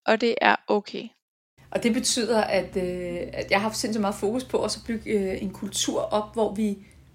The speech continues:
Speaker 2: prøver og tester ting. Nogle gange lykkes vi. Nogle gange må vi også bare sige, "Der fejlede vi." Øh, det er okay at fejle.
Speaker 1: Ja.
Speaker 2: Fordi vi skal prøve ting af, og vi skal finde løsninger. Øh, og når man gør det, så fejler man også.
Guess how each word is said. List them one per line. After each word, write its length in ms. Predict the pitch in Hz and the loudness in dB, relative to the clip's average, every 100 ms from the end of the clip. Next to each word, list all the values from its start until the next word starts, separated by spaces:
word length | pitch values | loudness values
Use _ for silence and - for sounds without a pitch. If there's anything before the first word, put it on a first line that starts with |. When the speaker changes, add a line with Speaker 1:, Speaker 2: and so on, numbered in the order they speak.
| - | 0
Speaker 2:
prøver 440 | 277 285 339 349 | 4 4 4 0
og 60 | 269 | -4
tester 360 | - 294 294 302 | -2 -2 -2 -6
ting. 200 | - 294 - - - - - - | -6 -8 -12 -20 -20 -20 -20 -4
Nogle 160 | 277 277 | 0 2
gange 180 | 277 285 | 2 2
lykkes 180 | 302 | 0
vi. 120 | 311 302 - - - - - | -4 -8 -12 -20 -20 -20 -10
Nogle 220 | 269 277 254 | -2 0 0
gange 160 | 247 | 0
må 140 | 247 214 | 2 4
vi 80 | |
også 140 | 220 240 | 2 2
bare 120 | 226 | 0
sige, 220 | 233 240 | 0 0
"Der 100 | 247 | 2
fejlede 340 | 247 220 247 277 | 6 6 6 2
vi." 140 | 262 - - - - - | -2 -8 -20 -20 -10 -2
Øh, 80 | 247 | 0
det 140 | 247 | 2
er 80 | - | 2
okay 220 | 233 226 | 2 0
at 80 | 185 | -2
fejle. 260 | 185 202 - - - | -2 -4 -8 -18 -8
Speaker 1:
Ja. 120 | - - | -6 -6
Speaker 2:
Fordi 140 | - 240 | -2 -2
vi 200 | 226 240 | 0 -2
skal 260 | - 302 277 | -2 -2 -4
prøve 200 | - 226 | 0 0
ting 280 | 214 - - | 0 -4 -4
af, 200 | 240 - - | -8 -8 -6
og 140 | - | -4
vi 40 | 220 | 0
skal 240 | - 254 | 0 0
finde 240 | 254 254 196 | 0 0 2
løsninger. 440 | 202 - - 214 - - - - - - - - | 2 0 -6 -10 -12 -18 -20 -20 -20 -20 -4 4
Øh, 240 | 220 220 - | 4 4 0
og 180 | - 220 | 2 4
når 80 | 220 | 6
man 160 | 220 | 4
gør 160 | 226 262 | 4 2
det, 200 | 254 254 | 4 2
så 160 | - 262 | -2 -6
fejler 340 | 208 185 190 | -4 -4 -4
man 120 | 170 | -6
også. 240 | 143 - | -10 -12